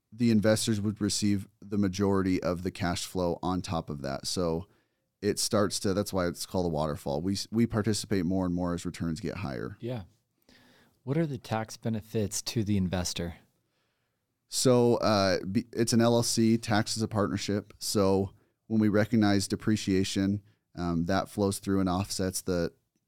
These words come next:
Speaker 1: net operating income on the project, and they would, uh, get a K one with a, with a loss on it. Um, unless you're an active real estate investor, you usually would need to offset that against other passive income. So,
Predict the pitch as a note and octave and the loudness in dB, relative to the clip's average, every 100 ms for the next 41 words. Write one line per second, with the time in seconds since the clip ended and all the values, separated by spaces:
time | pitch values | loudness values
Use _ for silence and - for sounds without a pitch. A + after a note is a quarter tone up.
0 | _ G2+ G#2 G2+ F#2+ - F#2+ F#2 F2+ F2 | _ -4 0 2 0 0 0 2 0 -2
1 | - F2 G2 - _ _ _ _ - F#2+ | -2 -4 -4 -10 _ _ _ _ -6 -4
2 | F#2 - F2+ F2+ F#2 F#2 - - E2 E2 | -4 -2 -2 0 -2 -4 -4 -6 -4 -2
3 | E2 G2+ - F2+ G2 G2 G2 F#2 F#2 A2 | -4 -6 -14 -4 0 2 2 0 -2 -8
4 | - D#2+ D#2+ D2 - _ _ _ _ _ | -8 -4 -2 -4 -6 _ _ _ _ _
5 | _ _ _ G#2+ A2+ G#2+ - G#2 G2 F#2+ | _ _ _ -2 0 0 0 0 2 2
6 | G2 F#2+ - F#2 F2 - F#2+ F2+ E2+ F2 | 0 -2 -2 -2 -2 -2 -2 0 0 0
7 | - F2+ E2+ F2 - _ _ _ _ F#2 | -2 -4 -2 -4 -8 _ _ _ _ -6
8 | E2+ D#2+ E2 - _ G2+ G#2+ A2+ A2 A#2 | -4 -2 -4 -10 _ -2 2 2 2 4
9 | A2 G2 G2+ G2+ F#2 G2 G2+ - G#2 F2+ | 4 4 2 0 0 0 0 2 0 0
10 | F#2+ F#2+ - G#2+ G2+ G2+ G2 G2+ F#2+ F2+ | -2 -2 0 0 0 0 0 0 0 0
11 | F2 F#2+ - F2 - F#2 - - F2+ F2+ | 0 0 -2 -6 -2 -4 -2 -4 -2 -2
12 | F#2 F#2 F2 - - F2+ - F2 E2+ E2 | -2 -2 -4 -4 -4 -4 -4 -4 -4 -4
13 | E2 E2 E2+ F2+ - E2 D#2 | -4 -4 -4 -4 -2 -2 -2